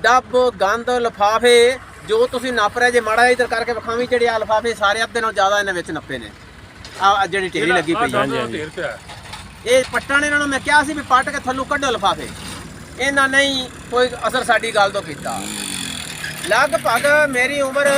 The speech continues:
Speaker 1: ਪਚਵੰਜਾ ਸਾਲ ਦੀ ਹੋ ਚੁੱਕੀ ਹੈ। ਜਦੋਂ ਇਹ ਕੱਚਾ ਨਹਿਰ ਸੀ ਤੇ ਆਹ ਪਾਰਾ ਸਾਰਾ ਕਮਜ਼ੋਰ ਹੈ। ਪਿੱਛੇ ਤੱਕਣ ਮੈਂ ਕੈਮਰੇ ਵਾਲੇ ਨੂੰ ਕਹਾਂਗਾ ਸਾਰਾ ਵਿਖਾਓ। ਇਹ ਪੰਜ ਫੁੱਟ ਬਾਨੇ ਨਾਲ ਇੱਧਰ ਛੱਡਿਆ ਹੈ।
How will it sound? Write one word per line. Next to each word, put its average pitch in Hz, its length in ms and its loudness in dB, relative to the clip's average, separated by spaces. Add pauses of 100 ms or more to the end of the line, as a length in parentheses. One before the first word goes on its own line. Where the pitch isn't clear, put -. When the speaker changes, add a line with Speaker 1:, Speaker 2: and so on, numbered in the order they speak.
(540)
Speaker 1:
ਪਚਵੰਜਾ 247 440 -2
ਸਾਲ 233 240 2
ਦੀ 214 80 -6
ਹੋ 175 80 -6
ਚੁੱਕੀ 151 400 -12
ਹੈ। 104 60 -14 (520)
ਜਦੋਂ 247 260 4
ਇਹ 285 80 6
ਕੱਚਾ 269 400 0
ਨਹਿਰ 277 280 2
ਸੀ 294 140 -6
ਤੇ 285 100 -2
ਆਹ 277 220 4
ਪਾਰਾ 247 380 4
ਸਾਰਾ 233 400 2
ਕਮਜ਼ੋਰ 240 520 2
ਹੈ। 269 160 4
ਪਿੱਛੇ 262 300 -2
ਤੱਕਣ 254 320 2
ਮੈਂ 254 120 4
ਕੈਮਰੇ 226 300 2
ਵਾਲੇ 240 160 0
ਨੂੰ 240 80 -8
ਕਹਾਂਗਾ 247 280 -4
ਸਾਰਾ 220 300 -2
ਵਿਖਾਓ। 220 520 0 (560)
ਇਹ 277 120 4
ਪੰਜ 294 360 -4
ਫੁੱਟ 320 220 0
ਬਾਨੇ 285 320 -4
ਨਾਲ 285 120 -2
ਇੱਧਰ 285 180 -2
ਛੱਡਿਆ 196 360 -4
ਹੈ। 135 140 -6